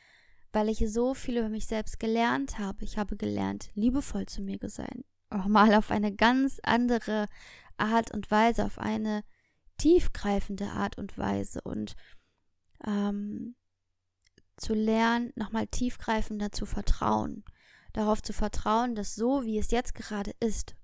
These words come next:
gut ist. Es ist gut, dass ich schwanger bin. Es ist gut,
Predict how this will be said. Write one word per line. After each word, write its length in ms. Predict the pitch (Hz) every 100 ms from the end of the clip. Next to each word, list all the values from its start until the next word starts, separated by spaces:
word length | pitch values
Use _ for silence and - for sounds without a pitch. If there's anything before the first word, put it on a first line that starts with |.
| 208
gut 320 | 226 254 - -
ist. 340 | - - - -
Es 160 | - -
ist 180 | - -
gut, 420 | 277 294 - - - -
dass 160 | 208
ich 100 | 208
schwanger 340 | - 214 226 208
bin. 260 | 208 214 - - _ _ -
Es 100 | 202
ist 240 | 208 - -
gut, 460 | 262 285 233 -